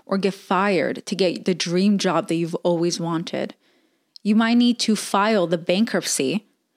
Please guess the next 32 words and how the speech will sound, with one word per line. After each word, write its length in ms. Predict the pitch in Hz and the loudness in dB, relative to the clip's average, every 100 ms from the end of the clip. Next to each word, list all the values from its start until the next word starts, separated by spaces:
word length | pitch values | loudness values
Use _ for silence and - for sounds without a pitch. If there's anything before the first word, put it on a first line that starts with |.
| _ _ | _ _
You 80 | 202 | 0
might 160 | 226 233 | 2 4
need 160 | 247 | 2
to 80 | 214 | 0
file 300 | - 196 202 | 0 2 2
for 140 | 208 | 0
bankruptcy 640 | 170 185 202 160 - - 160 | 0 0 0 -2 -2 -2 -2
to 120 | 175 | -2
get 180 | 175 165 | -2 -2
the 80 | 165 | -2
financial 500 | 165 165 175 180 175 | -2 0 0 0 -2
abundance 500 | 156 165 165 151 165 | -2 -2 -2 -2 -2
you 40 | |
have 100 | 151 | -2
always 420 | - 151 156 - | -2 -2 -2 -4
wanted. 420 | 143 151 147 - - _ - - - - | -2 -2 -4 -8 -12 _ -20 -20 -16 -2
You 120 | 214 | 2
might 160 | 233 | 2
also 300 | 143 220 - | 2 2 0
have 160 | 226 214 | 0 0
to 100 | 220 | 0
go 160 | 185 190 | 2 0
through 180 | 196 | -2
several 600 | 190 - 208 220 185 160 | -2 0 0 2 2 0
breakups 680 | 156 143 190 - - - - - _ _ | 0 -2 -2 -2 -6 -6 -14 -14 _ _
to 100 | 202 | -4
find 220 | 185 185 | -2 0
the 60 | 175 | 0
love 180 | 170 | 0
of 120 | 170 160 | -2 -2
your 140 | 175 | 0
life. 440 | 180 202 175 - | 0 0 -4 -12